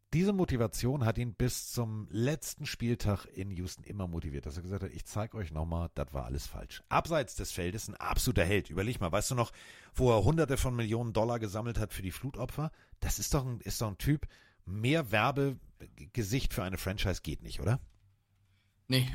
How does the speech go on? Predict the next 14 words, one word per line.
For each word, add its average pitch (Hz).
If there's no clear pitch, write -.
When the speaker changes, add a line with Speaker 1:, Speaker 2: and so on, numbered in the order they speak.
Speaker 2:
äh, 104
als 113
ich 165
mit 160
Football 160
angefangen 147
hab, 127
m-, -
intensiver 135
zu 123
schauen, 127
so 117
zweitausendfünfzehn 131
rum, 123